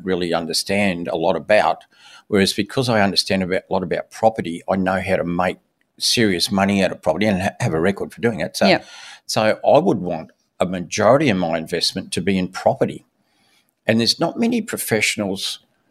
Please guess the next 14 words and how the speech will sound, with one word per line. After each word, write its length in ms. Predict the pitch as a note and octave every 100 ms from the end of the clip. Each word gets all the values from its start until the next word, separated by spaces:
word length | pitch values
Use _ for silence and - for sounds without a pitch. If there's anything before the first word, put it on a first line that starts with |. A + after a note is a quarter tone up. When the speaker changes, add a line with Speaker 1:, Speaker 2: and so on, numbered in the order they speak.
| _ _ _ _
Speaker 1:
who 100 | G#2+
give 220 | F#2 A2 E2
general 280 | G#2+ F#2+
advice 500 | E2+ F#2 G#2 A2 -
like 280 | F2+ F#2 B2
that, 260 | - - - _
who, 80 | F#3
Speaker 2:
Mm. 480 | F#3 F#3 E3 - A#2+
Speaker 1:
who 120 | A#2
would 160 | G#2 F#2+
go 160 | G#2
down 280 | F#2+ F#2+ F2+
that 180 | F2 -
track, 320 | C#3 B2+